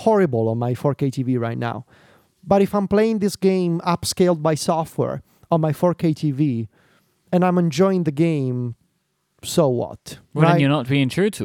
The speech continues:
Speaker 2: it.
Speaker 1: Well, the game is the game. The story is the same story. The controls are the same controls.
Speaker 2: <laughs>
Speaker 1: It's all very complex, and there's no one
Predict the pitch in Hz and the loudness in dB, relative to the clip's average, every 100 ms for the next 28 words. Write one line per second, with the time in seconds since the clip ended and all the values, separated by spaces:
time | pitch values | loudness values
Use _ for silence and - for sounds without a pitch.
0 | - - _ _ _ _ _ _ - 277 | -10 -16 _ _ _ _ _ _ 0 2
1 | 277 269 269 - _ _ - 175 180 233 | 4 4 2 -2 _ _ -12 -2 0 2
2 | 311 285 226 - 196 156 202 247 147 107 | 2 2 0 0 0 2 2 2 0 -2
3 | 107 - _ 156 151 - 180 185 190 160 | -8 -14 _ 0 0 2 4 4 2 -2
4 | - 190 180 - 190 185 185 190 185 - | 0 2 2 0 2 4 4 2 -4 -6
5 | 165 180 160 - 170 175 170 160 147 - | -2 -2 -2 2 2 2 0 -4 -4 -2
6 | 170 165 170 - 180 165 180 - - 392 | 0 0 -4 0 2 4 2 0 -2 0
7 | 453 427 480 - _ _ 330 480 453 403 | 2 0 -2 -8 _ _ -2 0 2 -2
8 | 339 285 262 370 269 - 196 285 311 - | -4 -6 -6 -6 -10 -10 -12 0 0 0
9 | - - - 480 330 - 349 - 370 - | -8 -14 -4 0 0 0 -2 0 -2 0
10 | 370 349 302 - _ _ _ _ _ 294 | 2 2 0 -6 _ _ _ _ _ 0
11 | 302 - 320 370 262 254 320 330 - 277 | 2 4 4 4 2 4 4 2 2 2
12 | 247 - 269 349 311 - - 214 208 226 | 2 2 4 4 2 0 -4 0 2 4
13 | 254 214 240 285 285 247 262 277 294 | 2 2 2 4 4 2 2 2 0